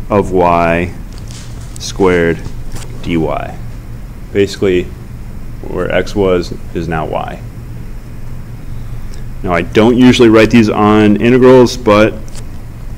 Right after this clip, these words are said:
your A and B, your endpoints, are actually y values in this case.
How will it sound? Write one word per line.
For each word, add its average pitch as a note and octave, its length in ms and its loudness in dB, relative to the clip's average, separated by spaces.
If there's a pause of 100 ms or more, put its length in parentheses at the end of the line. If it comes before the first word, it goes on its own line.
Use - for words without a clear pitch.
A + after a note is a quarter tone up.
(440)
your G#2 220 0
A G#2+ 160 4
and G#2+ 100 4
B, A2+ 120 6
your G2+ 120 6
endpoints, B2 640 2 (120)
are F2+ 440 0
actually F2+ 640 0 (200)
y F2 260 4
values A#1 400 -4
in D2 100 -6
this C2+ 160 -10
case. - 420 -8